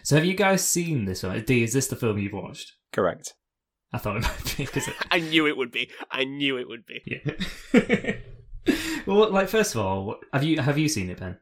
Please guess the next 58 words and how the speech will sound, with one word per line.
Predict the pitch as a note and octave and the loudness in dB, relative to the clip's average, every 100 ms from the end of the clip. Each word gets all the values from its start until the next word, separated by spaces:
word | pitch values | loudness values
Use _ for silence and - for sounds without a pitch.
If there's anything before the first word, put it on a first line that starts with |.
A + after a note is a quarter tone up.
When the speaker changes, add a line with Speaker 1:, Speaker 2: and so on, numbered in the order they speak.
| _ | _
Speaker 3:
Yeah, | C3+ B2+ B2+ | 0 0 2
well, | C3+ | 2
I | B2 | 2
watched | C3 C3+ - | 2 0 0
it | A#2 | -2
the | A#2 | -4
other | A2 | -6
day, | - - | -8 -10
yes. | - - - _ - | -12 -14 -20 _ -10
Speaker 1:
All | G2+ | -8
right. | G2 - - | -8 -12 -6
So | - C3 D3 | -2 0 0
what | C#3 C#3+ | 0 0
is | |
our | D3+ | -2
general | B2+ A#2+ A#2 G#2+ | 0 -2 0 0
opinion | G2+ F#2+ F#2+ F#2 | 0 -2 -2 -4
of | F#2 | -6
this | F2+ | -8
film? | - F2+ - _ _ _ _ | -8 -10 -12 _ _ _ _
Speaker 2:
It's | - | -6
too | - | 0
long. | A#2+ F#2 F#2 - _ _ _ - | 2 2 0 -8 _ _ _ -6
Speaker 3:
Yeah, | F3 F3+ F3 | 0 2 0
Speaker 1:
Mm-hmm. | G3+ G3+ | 0 0
Speaker 3:
<laughs> | |
well, | D#3 E3 | 2 4
I | D#3+ F3 | 6 6
also | E3+ D3 | 4 0
thought | B2 A#2+ | -4 -6
this. | B2 - - | -10 -14 -4
I | - | 0
thought | F3 | 2
it | D#3+ | 0
was | C#3+ | -2
pretty | - G#2+ | -4 -6
pants. | - A#2 - - - | -8 -10 -12 -16 -12
<laughs> | - - - - - - - - F#4+ - | -10 -10 -14 -20 -20 -20 -12 -8 -8 -2
Speaker 2:
I | |
thought | - C#3 | 4 4
the | C3+ | 4
songs, | - D#3 E3 D3+ - _ - - | 2 2 2 -2 -8 _ -12 -4
like, | A#2+ G#2 | -4 0
generally | C3 C3+ A2+ E2 | 4 4 2 -2
were | F#2 G2+ | -4 -2
really | G#2+ G#2 | -2 -2
good, | F#2+ A#2 G2 E2+ | 0 0 2 -2
and | - | -8
it | G#2 | -6
felt | A2+ | -4
like | G#2+ A2 | -2 -2
somebody | - A2 G#2 G#2 | -2 -2 2 4
Speaker 3:
Yeah. | F3+ | 4
Speaker 2:
had | G#2 - - _ _ _ _ _ | 2 -8 -14 _ _ _ _ _
got, | B2+ A#2 | 2 2
like, | A#2 | 2
a | A#2 | 0
B-side | B2 A#2 - A#2 A2+ | 0 0 0 -2 -2